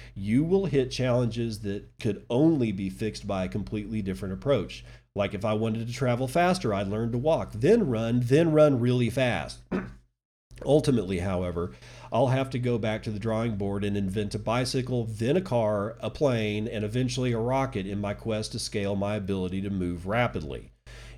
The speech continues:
In the case of Bitcoin, infrastructure developments like Lightning Network, sidechains, and R G B that run on top or alongside Bitcoin are known as layers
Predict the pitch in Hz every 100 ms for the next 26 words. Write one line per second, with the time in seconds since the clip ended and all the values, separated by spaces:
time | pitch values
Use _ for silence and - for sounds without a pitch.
0 | - 135 170 165 160 143 135 135 120 117
1 | 120 107 107 123 143 - 127 123 110 107
2 | 107 110 101 101 92 95 135 113 107 104
3 | 90 98 104 - - 110 143 - 120 107
4 | 107 92 95 104 117 117 127 113 117 110
5 | 98 104 107 113 123 - 117 117 98 92
6 | 110 110 104 120 110 98 120 123 104 95
7 | 98 95 107 113 101 101 98 98 98 104
8 | 98 110 127 90 71 57 -